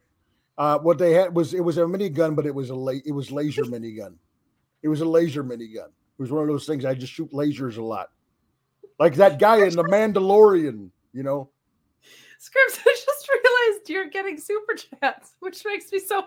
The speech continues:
Speaker 2: happy.
Speaker 1: Yeah, of course.
Speaker 2: <clears throat> I didn't realize you were, I mean, I knew you were such a big draw in wrestling. I just
Speaker 1: Mm-hmm.
Speaker 2: didn't <laughs> know
Speaker 1: Mm-hmm.
Speaker 2: that you, um,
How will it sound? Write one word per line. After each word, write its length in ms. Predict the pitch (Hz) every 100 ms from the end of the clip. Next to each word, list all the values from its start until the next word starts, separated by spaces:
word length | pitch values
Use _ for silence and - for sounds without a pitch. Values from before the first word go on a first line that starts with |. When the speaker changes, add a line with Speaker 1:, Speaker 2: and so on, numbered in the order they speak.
| -
Speaker 2:
happy. 480 | 480 480 359 320 _ _ -
Speaker 1:
Yeah, 120 | 185
of 160 | 135 -
course. 360 | 247 131 - - _
Speaker 2:
<clears throat> 180 | _ 320 - - 427 285 254 190 _ _ _ _ -
I 100 | 240
didn't 180 | 277 294
realize 320 | 285 285 240
you 100 | 277
were, 400 | 269 254 233 202 247
I 40 |
mean, 120 | 285 302
I 60 |
knew 100 | 294
you 160 | 320 294
were 80 | 269
such 240 | 277 -
a 20 |
big 220 | 208 233 202
draw 200 | 220 202
in 80 |
wrestling. 380 | 190 254 - 202 -
I 60 |
just 280 | 269 381 -
Speaker 1:
Mm-hmm. 140 | 127 262
Speaker 2:
didn't 220 | - - -
<laughs> 120 | 311
know 180 | - 285 - - - -
Speaker 1:
Mm-hmm. 120 | 208
Speaker 2:
that 280 | 226 226 208 - _ _ _
you, 540 | 240 285 294 269 254 262 _ _ _ _ _ 226
um, 600 | 214 208 202 202 202